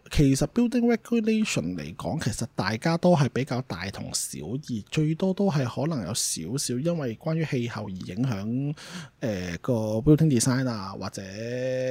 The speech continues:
可能唔同地點啊、地震或者嗰啲，嗰扎，即係外在個環境因素影響個 building code 啫嘛。但係最主要，其實大家都會好相似，應該話，所以有啲嘢係，呃，唔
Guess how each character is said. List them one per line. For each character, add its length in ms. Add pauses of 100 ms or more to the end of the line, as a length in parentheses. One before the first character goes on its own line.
(520)
可 140
能 140
唔 340
同 300
地 340
點 260
啊、 180
地 200
震 320
或 80
者 140
嗰 160
啲， 280 (280)
嗰 180
扎， 300
即 100
係 100 (540)
外 60
在 100
個 100
環 160
境 120
因 100
素 140
影 180
響 100
個 60
building 240
code 180
啫 80
嘛。 220
但 140
係 20
最 140
主 160
要， 680
其 80
實 160
大 160
家 100
都 140
會 140
好 260
相 320
似， 160
應 180
該 100
話， 220 (320)
所 160
以 40
有 100
啲 120
嘢 260
係， 500 (540)
呃， 120 (120)
唔 80